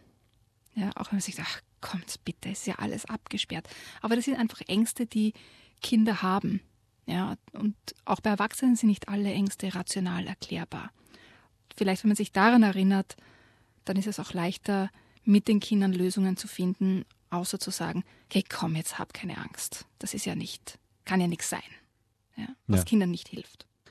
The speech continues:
Speaker 2: Da sieht man's wieder. Wir versuchen jetzt Angst abzubauen, aber Angst ist auch ein sehr, eine sehr beliebte Erziehungsmethode.
Speaker 1: Leider, ja.
Speaker 2: Ja. Also wir hatten auch so ein Mittel, ein Angstmittel. Wir, es gab gewisse Orte in unserem Dorf, da durften wir als Kinder nicht hingehen,
Speaker 1: Mhm.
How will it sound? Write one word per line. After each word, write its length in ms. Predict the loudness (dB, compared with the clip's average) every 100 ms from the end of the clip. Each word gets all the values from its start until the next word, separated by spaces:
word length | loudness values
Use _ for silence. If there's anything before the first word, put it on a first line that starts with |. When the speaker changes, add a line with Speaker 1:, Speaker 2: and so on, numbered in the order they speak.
| -4
Speaker 2:
Da 100 | 2
sieht 160 | 4 4
man's 160 | 2
wieder. 140 | 2 2
Wir 100 | 4
versuchen 380 | 6 6 6 2
jetzt 160 | 0
Angst 400 | 2 4 2 0
abzubauen, 680 | -6 -4 -2 2 2 2 2
aber 380 | 4 4 4 4
Angst 320 | 2 2 -2
ist 160 | -4
auch 240 | -2 -2 0
ein 200 | 0 0
sehr, 480 | 0 0 -2 -4 -2
eine 200 | 0 0
sehr 140 | 0
beliebte 420 | 2 0 -2 -4
Erziehungsmethode. 920 | -4 -2 -2 -2 -4 -4 -4 -4 -8 -10 _ _ _ _ _ -20 -20 _ _ _ _ _ _ _ _
Speaker 1:
Leider, 440 | -8 -6 -6 -8 -4
ja. 100 | 0
Speaker 2:
Ja. 180 | 0 -2 -12 -12 -6
Also 200 | 2 4 4
wir 280 | 2 4 6
hatten 220 | 4 2
auch 180 | 0 -2
so 160 | -2 2
ein 180 | 4 4
Mittel, 560 | 2 0 -2 -2 -2
ein 180 | -2 0
Angstmittel. 800 | 4 4 4 8 8 8 2 4
Wir, 200 | 4 2 -4 -10
es 140 | -6 2
gab 280 | 2 2 0
gewisse 580 | 2 2 0 -2 -2 0
Orte 360 | 0 0 0
in 140 | 0 2
unserem 340 | 0 0 0
Dorf, 380 | 0 0 -2 -4
da 100 | -4
durften 360 | -2 -2 0 0
wir 60 |
als 120 | -2
Kinder 260 | 2 2 4
nicht 260 | 4 2 4
hingehen, 500 | 4 4 0 0 2
Speaker 1:
Mhm. 220 | 2